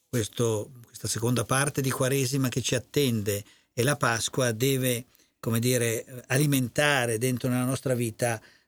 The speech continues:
una vicinanza e un affetto al Signore. Perché allora, se sapremo essere più vicini e più capaci di affetto verso il Signore, allora saremo capaci anche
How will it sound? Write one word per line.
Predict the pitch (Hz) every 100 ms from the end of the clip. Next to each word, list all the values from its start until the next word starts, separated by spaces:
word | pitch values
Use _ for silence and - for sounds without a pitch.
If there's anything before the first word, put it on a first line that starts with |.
| -
una | 143 131
vicinanza | 135 - 131 139 147 143 -
e | 127
un | 123
affetto | 117 - 131 120 123
al | 107
Signore. | - 101 98 92 - _ _ _ _
Perché | 123 139
allora, | 131 127 143 151 147 135 - _ _
se | - - 139
sapremo | - 127 143 143 143
essere | 151 - 131
più | 131
vicini | 127 127 - 147 131 120 113 - _ _
e | 123 110
più | 143
capaci | 123 117 139 -
di | 131
affetto | 120 - 143 - 127
verso | 135 -
il | 127
Signore, | - 135 139 143 131
allora | 123 131
saremo | 123 127 120 123
capaci | 117 127 117 - 123
anche | 117 117 - 123